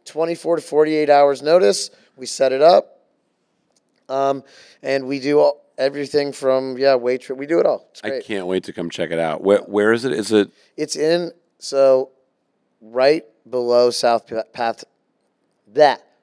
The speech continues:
Speaker 1: right below South Pasadena, Alhambra.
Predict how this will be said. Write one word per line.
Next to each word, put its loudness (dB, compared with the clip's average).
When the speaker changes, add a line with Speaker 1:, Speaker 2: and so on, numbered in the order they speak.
Speaker 1:
right -2
below -2
South -6
Pasadena, -12
Alhambra. -12